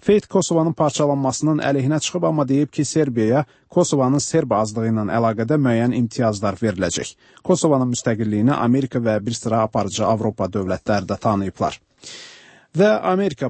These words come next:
Bosniyadakı konsulluğunun işini bərpa eləyib. Banja Luka şəhərindəki konsulluq keçən həftəki hücumdan sonra bağlanmışdı. Yerli serblərdən bir qrupu Kosovanın müstəqilliyini tanıyan Amerikanın, Fransanın, Almaniyanın konsulluğuna hücum eləmişdi.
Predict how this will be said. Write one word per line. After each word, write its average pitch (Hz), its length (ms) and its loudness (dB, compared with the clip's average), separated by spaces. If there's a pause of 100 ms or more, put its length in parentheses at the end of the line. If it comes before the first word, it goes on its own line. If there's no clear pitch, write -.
Bosniyadakı 135 580 0
konsulluğunun 127 800 0
işini 143 380 2
bərpa 147 320 2
eləyib. 101 320 -2 (140)
Banja 135 420 2
Luka 135 160 -2
şəhərindəki 113 640 -2
konsulluq 165 560 0
keçən 156 320 0
həftəki 123 400 0
hücumdan 127 320 2
sonra 135 320 2
bağlanmışdı. 95 640 -2 (420)
Yerli 185 220 2
serblərdən 139 720 0
bir 127 160 -2
qrupu 123 340 -2
Kosovanın 127 540 0
müstəqilliyini 120 600 0
tanıyan 123 460 0
Amerikanın, 135 600 0
Fransanın, 127 540 0
Almaniyanın 123 720 2
konsulluğuna 120 600 0
hücum 131 240 2
eləmişdi. 95 540 -2